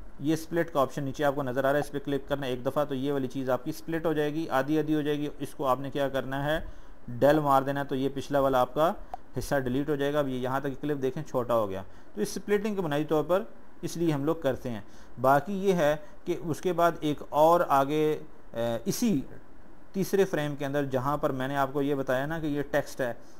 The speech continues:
तो टेक्स्ट को भी जब आप क्लिक करोगे तो उसमें सबटाइटल आ जाते हैं। सबटाइटल से मुराद ये होता है कि हम लोग नीचे कुछ, ए, लिखना चाह रहे हैं, जैसे हम उर्दू में बोल रहे हैं तो नीचे इंग्लिश में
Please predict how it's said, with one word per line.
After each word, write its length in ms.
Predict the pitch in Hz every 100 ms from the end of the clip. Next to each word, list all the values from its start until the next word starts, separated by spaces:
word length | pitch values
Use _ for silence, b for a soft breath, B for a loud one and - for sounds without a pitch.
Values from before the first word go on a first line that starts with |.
| B
तो 60 | 160
टेक्स्ट 360 | - 185 185 -
को 120 | 202
भी 140 | 190 185
जब 140 | 165
आप 120 | 165
क्लिक 180 | 180 175
करोगे 260 | 175 170 180
तो 100 | 175
उसमें 240 | 170 180
सबटाइटल 540 | - 190 185 147 131 131
आ 60 |
जाते 220 | 113 110
हैं। 60 | 117
सबटाइटल 440 | 120 156 160 156 160
से 120 | 165
मुराद 240 | 147 143
ये 80 | 151
होता 200 | 156 156
है 140 | 156 151 B B B
कि 60 |
हम 160 | 135 147
लोग 140 | 160
नीचे 280 | 143 139 160
कुछ, 260 | 156 151 - - -
ए, 180 | 131 123
लिखना 340 | 143 147 165
चाह 240 | 151 127
रहे 120 | 120 123
हैं, 60 |
जैसे 220 | 131 131
हम 60 | 151
उर्दू 240 | 147 139
में 160 | 160 156
बोल 220 | 131 143
रहे 140 | 143 151
हैं 100 | 151
तो 60 |
नीचे 280 | 135 131 151 -
इंग्लिश 320 | 151 170 180 170
में 180 | 156